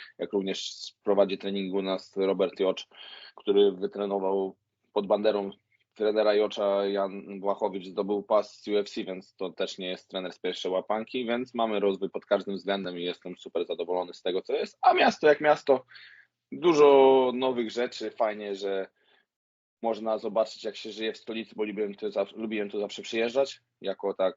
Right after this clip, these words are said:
wakacyjnie na weekendy na przykład, czy na jakiś tydzień do znajomych, a teraz poznaję sam wewnętrznie, jak wygląda ta stolica i naprawdę jak na razie jestem zadowolony. Jedynie co, to to, że jest po prostu troszkę drożej niż w Poznaniu.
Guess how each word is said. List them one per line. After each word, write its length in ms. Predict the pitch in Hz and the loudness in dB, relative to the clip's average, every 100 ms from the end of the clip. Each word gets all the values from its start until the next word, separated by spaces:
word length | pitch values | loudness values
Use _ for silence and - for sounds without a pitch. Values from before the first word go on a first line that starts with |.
| _ | _
wakacyjnie 600 | 85 101 101 - 104 101 | -8 -4 -4 -4 -4 -4
na 120 | 95 | -4
weekendy 440 | 95 95 110 113 104 | -4 -2 -4 -2 -4
na 120 | 104 | -4
przykład, 380 | - 104 - 92 | -6 -6 -6 -6
czy 120 | 101 | -6
na 160 | 95 92 | -2 -2
jakiś 320 | - 98 - | -4 -12 -6
tydzień 340 | 107 98 98 | -4 -2 0
do 100 | 98 | 0
znajomych, 500 | 101 101 127 170 180 - | 0 0 0 -2 -8 -6
a 280 | 135 156 143 | -2 0 0
teraz 580 | 139 123 113 - - - _ _ - | 2 4 4 4 -8 -20 _ _ -4
poznaję 420 | 101 107 101 98 | -2 2 2 2
sam 340 | - 101 101 - | 2 0 0 -4
wewnętrznie, 540 | 104 101 104 95 104 | -4 -2 -4 -4 -4
jak 200 | 98 92 | -2 -2
wygląda 380 | 92 95 95 92 | -4 -4 -2 -4
ta 300 | - 92 92 | 0 -2 -2
stolica 540 | - - 95 98 101 | -6 -6 -6 -6 -6
i 40 | 92 | -6
naprawdę 520 | 87 87 90 85 90 - - - - - _ | -8 -6 -6 -4 -6 -8 -20 -20 -20 -20 _
jak 140 | 139 143 | 4 6
na 120 | 147 | 6
razie 200 | 131 135 | 6 4
jestem 260 | 131 131 | 2 0
zadowolony. 580 | 117 117 123 131 127 117 | -4 -2 0 2 2 0
Jedynie 360 | 113 104 110 104 | -2 -4 -6 -8
co, 320 | - 107 104 _ _ | -4 -4 -4 _ _
to 100 | 98 | -10
to, 200 | - 98 | -4 -4
że 140 | 95 | -4
jest 140 | 95 - | -8 -10
po 80 | |
prostu 380 | 90 92 - 101 92 _ _ | -10 -10 -10 -12 -14 _ _
troszkę 540 | 165 175 165 - 127 | 2 2 2 0 0
drożej 520 | 110 113 127 113 101 101 | 0 2 2 2 -2 -4
niż 180 | 98 | -8
w 80 | - | -10
Poznaniu. 380 | - 90 73 76 | -12 -10 -12 -10